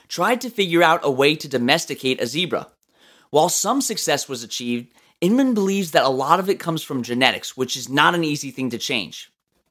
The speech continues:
While training zebras has had little success, scientists were able to successfully hybridize a zebra. This means that they were able to have a zebra mate with another organism to reproduce.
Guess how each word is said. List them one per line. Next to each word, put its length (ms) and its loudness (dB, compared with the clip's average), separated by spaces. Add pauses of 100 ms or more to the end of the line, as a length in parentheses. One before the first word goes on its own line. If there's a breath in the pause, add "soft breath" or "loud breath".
(540)
While 180 6
training 460 2
zebras 420 0
has 160 -6
had 240 2
little 180 4
success, 640 -4 (240 soft breath)
scientists 800 -2
were 180 2
able 240 2
to 140 -12
successfully 800 -4
hybridize 720 2
a 80 -10
zebra. 420 -8 (460 soft breath)
This 180 4
means 240 2
that 160 -2
they 140 4
were 180 2
able 280 2
to 120 -8
have 180 2
a 60 0
zebra 540 0
mate 260 2
with 140 2
another 340 4
organism 640 0
to 120 -12
reproduce. 720 -4